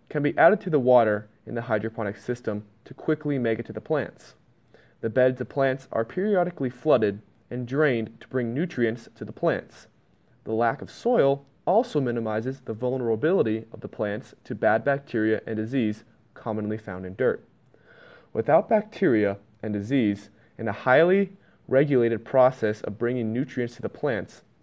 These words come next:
the hydroponics process has been proven to greatly increase crop yield in a given space. Hydroponics can even be done inside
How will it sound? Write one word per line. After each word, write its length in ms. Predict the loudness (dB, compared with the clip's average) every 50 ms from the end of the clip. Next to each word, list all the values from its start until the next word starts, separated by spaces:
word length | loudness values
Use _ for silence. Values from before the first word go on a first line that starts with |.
| -14
the 80 | -12 -12
hydroponics 840 | -8 -2 0 2 2 2 2 0 -2 -2 -4 -4 -4 -4 -4 -6 -12 -12
process 680 | -4 0 2 2 2 0 -2 -6 -8 -8 -10 -14 -20 _ _ _ _
has 160 | -10 -8 -6
been 180 | -4 -4 -4 -6
proven 480 | -6 -2 -2 0 0 0 -2 -4 -6 -10 -10
to 120 | -10 -10
greatly 520 | -8 -8 -4 -2 0 0 0 0 -2 -4 -4 -4
increase 400 | -6 -6 -4 -4 -6 -6 -6 -8
crop 360 | -8 0 2 2 2 2 -2
yield 320 | -2 -2 0 -2 -2 -4 -8 _ _ -20 -20 _ _
in 120 | -4 -4
a 20 | 0
given 240 | 0 0 0 -2
space. 520 | -6 -2 0 2 2 2 0 -4 -12 -20 -20 _ _ _ _ _ _ -20 -20 -20 -20 -20 _ _ -2
Hydroponics 760 | 0 0 0 2 0 -4 -2 -2 0 0 0 -2 -4 -8 -18 _ _ _ _ _
can 180 | -8 -8 -6 -4 -2
even 240 | -2 0 0 0
be 120 | 0 -2 0
done 300 | 2 2 2 2 0 -2 -4 -2 -2
inside 500 | -2 -2 0 2 4 4 4 2 0